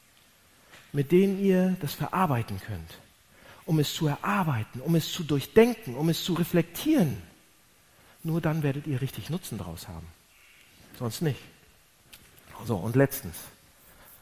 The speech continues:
Also, was hatte ich gesagt? Wie werden wir sehend? Es ist ein Prozess. Sagt's ihm. Und es passiert nur in Gemeinschaft.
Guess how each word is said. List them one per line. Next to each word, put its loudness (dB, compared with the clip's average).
Also, 2
was 2
hatte 4
ich -2
gesagt? 0
Wie 2
werden 4
wir 2
sehend? 2
Es -8
ist -6
ein -16
Prozess. -4
Sagt's -2
ihm. -8
Und 0
es -6
passiert -6
nur -2
in -2
Gemeinschaft. -4